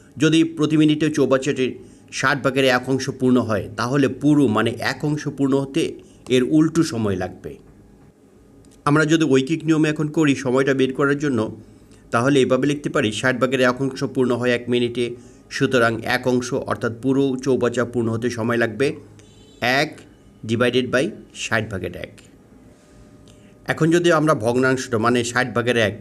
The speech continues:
এটাকে উল্টিয়ে দিই, তাহলে পুরো অংশটা চলে আসবে, অর্থাৎ এক ভাগের ষাট, অর্থাৎ ষাট মিনিট। সুতরাং নল দুটি একসাথে খোলা হলে চৌবাচ্চাটি পূর্ণ হতে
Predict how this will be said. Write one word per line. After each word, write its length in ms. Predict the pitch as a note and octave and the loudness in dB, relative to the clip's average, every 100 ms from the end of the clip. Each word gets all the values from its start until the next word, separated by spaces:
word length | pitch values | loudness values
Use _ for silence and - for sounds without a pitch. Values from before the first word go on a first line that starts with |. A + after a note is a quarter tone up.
| - | -8
এটাকে 380 | B2+ B2+ B2+ C3+ | -6 -4 0 0
উল্টিয়ে 460 | B2 C3 C3 D3 A#2 | 4 2 4 2 2
দিই, 260 | G2 F2+ | 0 -4
তাহলে 280 | A2 A#2 B2 | -4 0 0
পুরো 300 | A#2+ C#3+ D3 | 0 2 4
অংশটা 500 | B2 A#2+ B2+ - A#2+ | 2 2 -2 -2 -2
চলে 260 | A#2+ G#2+ G2 | 0 0 0
আসবে, 400 | G2 - D#2+ - - - - - | -2 -6 -14 -14 -20 -20 -20 -2
অর্থাৎ 480 | A#2 B2 D3 D#3+ - - - - - - - | -2 0 -2 -4 -8 -20 -20 -20 -20 -16 -4
এক 200 | B2 G2 | -4 -2
ভাগের 220 | A2+ A2+ | -4 -2
ষাট, 340 | - D#2+ - - A#2+ | -4 -8 -10 -6 -4
অর্থাৎ 480 | A#2 - F3 F3+ - - | -4 -2 -4 -4 -16 -14
ষাট 420 | - A#2 G#2 - | -6 -4 -4 -8
মিনিট। 360 | - - - - - - _ _ - - - - - - - - | -12 -14 -16 -18 -18 -20 _ _ -20 -20 -20 -20 -20 -20 -20 -18
সুতরাং 480 | - D#3 F#3 E3 C3+ | -2 0 2 4 2
নল 260 | C3+ C3+ D3+ | 4 2 2
দুটি 240 | D#3+ D#3+ | 0 2
একসাথে 380 | B2 B2 A#2+ D#3+ | 0 0 -4 -4
খোলা 300 | - C3 C3 | -2 0 2
হলে 300 | D3+ A#2+ G2+ | 2 2 0
চৌবাচ্চাটি 540 | - C3 C3+ C#3+ D3 | 0 2 2 0 -2
পূর্ণ 300 | D3+ B2+ C3 | 0 2 2
হতে 340 | C#3 C#3 D#3+ | 2 -2 -4